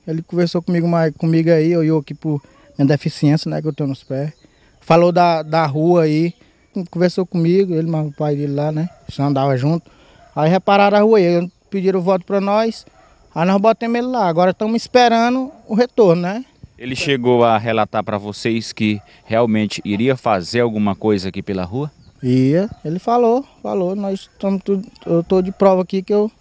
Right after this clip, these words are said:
Speaker 1: ouvi, né? E vi, e, e tô aqui esperando, nós estamos esperando.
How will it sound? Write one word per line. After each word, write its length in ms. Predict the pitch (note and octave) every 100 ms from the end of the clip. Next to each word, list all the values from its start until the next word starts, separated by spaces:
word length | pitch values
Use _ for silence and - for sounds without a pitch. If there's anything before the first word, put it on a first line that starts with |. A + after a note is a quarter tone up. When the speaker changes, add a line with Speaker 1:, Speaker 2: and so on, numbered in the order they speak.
| _
Speaker 1:
ouvi, 520 | F3 F#3+ B2+ C#3+ F#3+
né? 240 | F#3+ F3+ G#3+ _ - _ _ _ -
E 140 | D#3
vi, 500 | C3+ C#3 D3+ F#3+ G3+ - - -
e, 140 | F3 F#3 _ _ _ -
e 80 | D3
tô 160 | E3 A3
aqui 240 | C4+ D#4+
esperando, 540 | B3 - A#3+ C#4 B3
nós 180 | F3+ F3+
estamos 320 | F#3+ G#3+ A#3
esperando. 640 | - C#4+ E4 D4+ F#3+ F3